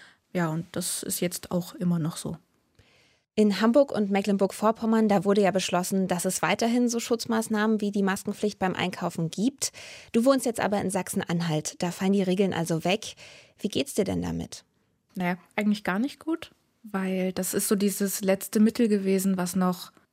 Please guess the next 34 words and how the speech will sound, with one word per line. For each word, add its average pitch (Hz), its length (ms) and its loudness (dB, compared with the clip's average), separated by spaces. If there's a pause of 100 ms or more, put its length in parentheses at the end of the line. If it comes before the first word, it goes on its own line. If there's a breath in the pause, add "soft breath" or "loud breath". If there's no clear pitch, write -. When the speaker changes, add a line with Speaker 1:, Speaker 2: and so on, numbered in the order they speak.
Speaker 1:
also 190 160 0
Leute 190 220 2
in 190 80 2
meiner 190 240 4
Situation 185 440 -4
eben 175 280 2 (340 loud breath)
geschützt - 560 -2 (180)
hat. - 320 -8 (460 soft breath)
Das 190 220 -2
war 185 100 2
so 196 140 0 (320)
das - 140 -4
allerletzte, 226 840 2
was 190 140 2
es 196 180 -2
noch 190 380 0 (280)
gab. 170 460 -2
Und 190 320 0
das 190 360 -4
wird 208 160 0
jetzt - 160 -2
auch 190 60 2
noch 196 200 0
weggenommen. 233 680 2 (600 loud breath)
Du 190 80 0
bist 240 220 2
ja 196 120 0
als - 220 -2
kranker 196 340 0
Mensch 175 320 2
überall. 170 640 0
Du 175 100 -8
bist 185 400 -2
ja 180 320 0